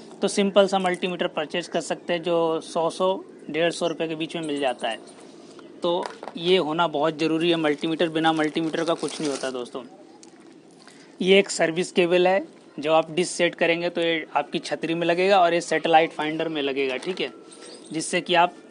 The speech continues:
set कर पाएंगे बहुत ही आसानी से। तो ये केबल, इसे service केबल बोलते हैं, ये आपके पास होना बहुत ज़रूरी है। अगर नहीं आता है बनाने के लिए तो बहुत छोटा सा दोस्तों एक केबल ले लेना है और दोनों side जो एफ connector मैंने आपको बताया था, एफ connector को लगा लेना है, ठीक है।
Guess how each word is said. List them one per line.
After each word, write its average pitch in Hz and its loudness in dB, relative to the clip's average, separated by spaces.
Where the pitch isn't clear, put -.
set 160 -4
कर 147 -6
पाएंगे 156 -4
बहुत 143 -4
ही 143 -2
आसानी 123 -10
से। 113 -12
तो 139 -10
ये 165 -4
केबल, 180 -4
इसे 160 -8
service 165 0
केबल 170 0
बोलते 160 0
हैं, 208 -2
ये 165 4
आपके 156 8
पास 180 2
होना 151 -2
बहुत 139 2
ज़रूरी 156 -2
है। 156 0
अगर 147 -4
नहीं 165 0
आता 165 6
है 175 6
बनाने 170 -2
के 185 -8
लिए 180 -2
तो 165 -12
बहुत 160 -2
छोटा 180 -2
सा 165 -2
दोस्तों 165 -4
एक 165 -6
केबल 165 2
ले 160 2
लेना 175 2
है 196 0
और 147 -4
दोनों 170 2
side 165 2
जो 170 -4
एफ 160 0
connector 165 0
मैंने 160 2
आपको 147 2
बताया 151 2
था, 196 -4
एफ 151 0
connector 160 -2
को 165 -2
लगा 135 2
लेना 123 -4
है, 113 -6
ठीक 113 -10
है। 117 -6